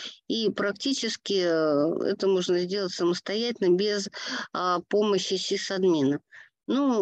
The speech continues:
у каждого своя политика безопасности. Возможно, э, у вас, э, без сисадмина вы не сможете это сделать, но если у вас не такой уж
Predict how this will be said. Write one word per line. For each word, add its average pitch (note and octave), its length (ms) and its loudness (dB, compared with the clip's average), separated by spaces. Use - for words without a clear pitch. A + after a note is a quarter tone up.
у G3+ 60 4
каждого G3+ 400 -2
своя G3+ 360 -2
политика G3+ 500 -4
безопасности. G#3 720 -2
Возможно, F#3 580 0
э, E3 60 -2
у E3 220 2
вас, F#3 420 -2
э, E3 340 0
без F3 380 2
сисадмина F3 720 0
вы E3 80 0
не F3 100 2
сможете D#4 440 -4
это F3+ 240 -6
сделать, F3+ 280 0
но A3+ 140 0
если B3 340 -2
у - 60 -2
вас F#3 220 0
не F#3 140 6
такой C#4+ 400 0
уж - 180 -2